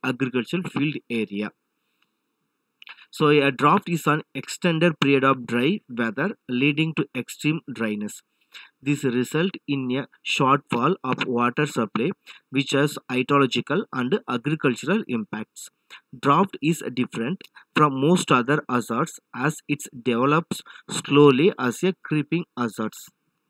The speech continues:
Aridity and desertification are associated with the drought, but they are not the same. Drought is characterized by moisture level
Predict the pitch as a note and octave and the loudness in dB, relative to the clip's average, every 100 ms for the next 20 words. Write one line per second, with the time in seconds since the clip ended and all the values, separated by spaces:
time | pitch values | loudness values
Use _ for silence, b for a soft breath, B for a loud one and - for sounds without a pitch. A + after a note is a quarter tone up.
0 | _ _ _ _ _ b _ _ _ _ | _ _ _ _ _ b _ _ _ _
1 | _ _ _ _ _ C3+ C3 B2+ C3+ A2+ | _ _ _ _ _ -2 -2 0 -4 -2
2 | D3 A#3+ _ _ - C3+ C#3 - C3+ D#3+ | -2 -4 _ _ -2 0 0 0 0 0
3 | _ _ - - D#3 D#3 D#3 D3 B2+ - | _ _ -20 -8 -6 -6 -4 0 2 2
4 | D3 - B2+ B2+ - B2 A#2 D#3+ D3+ D3+ | -2 -6 -2 -2 -2 -6 2 2 4 2
5 | E3 D3 C3 - A2+ B2+ A2+ - - - | 2 0 0 0 -2 0 0 -2 -6 -14
6 | A2+ B2 A#2+ A2+ C3 - B2+ B2 A#2 C3 | -2 0 0 2 0 0 -2 -2 0 2
7 | E3 B2+ G3+ - - A2 G2+ _ b b | 0 -2 -6 -6 -6 -6 -6 _ b b
8 | b - A#2+ C3+ E3 - E3+ - B2+ A#2+ | b -4 2 6 6 4 0 0 -2 -2
9 | B2+ C3 A#2 C#3 - C#3 A#2+ B2 - A#2+ | 0 0 2 0 -2 -4 0 -2 -2 -2
10 | A2+ A2+ A#2+ C#3+ - _ B _ B2 A2+ | 0 0 -2 -4 -8 _ B _ -4 -4
11 | G2+ B2+ | -2 -4